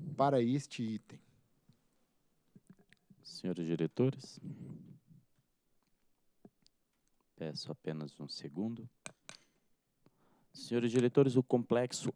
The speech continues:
Speaker 2: Alto Sertão três, fase A, é composto por vinte e seis usinas eólicas, todas no estado da Bahia, outorgadas entre dois mil e treze e dois mil e quinze, das quais doze delas comercializaram energia nos leilões de energia de reserva ler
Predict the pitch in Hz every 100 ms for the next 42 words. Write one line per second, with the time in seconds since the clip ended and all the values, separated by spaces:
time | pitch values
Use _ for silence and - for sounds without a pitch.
0 | - 117 139 - 113 - 92 - 92 90
1 | - 85 82 - 107 113 101 85 78 78
2 | - 95 92 80 98 92 - 92 80 95
3 | 120 - 101 92 90 85 92 87 85 73
4 | 82 82 82 - - 135 143 110 87 92
5 | - - 98 98 90 82 73 67 80 95
6 | - 110 - 87 80 104 104 87 98 90
7 | 85 90 80 85 - 104 92 90 107 123
8 | 92 95 104 - 104 104 120 - - -
9 | 120 123 - 117 117 98 127 131 123 98
10 | 107 104 - 104 104 - 95 85 90 92
11 | 90 80 92 90 80 85 80 85 82 82
12 | 80 78 80 82 98 85 82 82 90 85
13 | 78